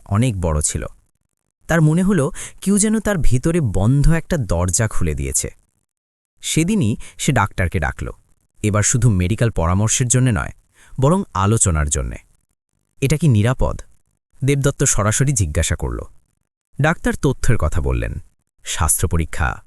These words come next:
পুষ্টি, নিয়মিত পর্যবেক্ষণ। কোনো নৈতিক ভাষণ নয়, কোনো বাধা নেই, শুধু সাবধানতা। দেবদত্ত প্রথমবার অনুভব করল যে পৃথিবীটা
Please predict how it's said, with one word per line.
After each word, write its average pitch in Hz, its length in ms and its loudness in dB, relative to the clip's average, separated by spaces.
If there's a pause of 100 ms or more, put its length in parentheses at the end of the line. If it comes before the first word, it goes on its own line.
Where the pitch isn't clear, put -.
(140)
পুষ্টি, 82 480 -2 (300)
নিয়মিত 151 380 4
পর্যবেক্ষণ। 90 760 -2 (460)
কোনো 202 180 2
নৈতিক 139 460 2
ভাষণ 82 340 2
নয়, 57 200 -8 (640)
কোনো 190 200 2
বাধা 85 300 2
নেই, 67 180 -4 (380)
শুধু 226 280 0
সাবধানতা। 73 720 0 (840)
দেবদত্ত 156 440 0
প্রথমবার 175 540 2
অনুভব 143 400 2
করল 117 300 0 (340)
যে 127 140 2
পৃথিবীটা 156 560 0